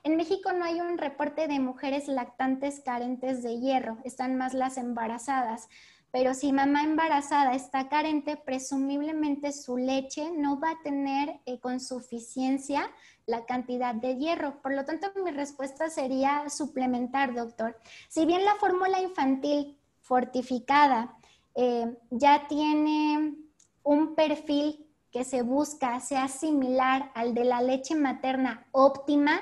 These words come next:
entendiéndose una leche materna que tenga bien todos sus nutrimentos, en México habría que suplementar de todas maneras. Eso es lo que dicen las guías internacionales.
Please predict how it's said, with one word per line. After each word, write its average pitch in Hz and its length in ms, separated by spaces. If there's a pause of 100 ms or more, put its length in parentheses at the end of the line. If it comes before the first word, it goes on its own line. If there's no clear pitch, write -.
entendiéndose 262 720
una 277 220
leche 254 320
materna 254 920 (400)
que 262 120
tenga 277 560 (160)
bien 294 380
todos 370 340
sus 277 200
nutrimentos, 262 800 (640)
en 262 160
México 320 580
habría 254 380
que 277 140
suplementar 254 1000
de 254 120
todas 247 480
maneras. 233 640
Eso 302 240
es 349 80
lo 294 220
que 254 120
dicen 285 480
las 247 220
guías 240 240
internacionales. 247 1000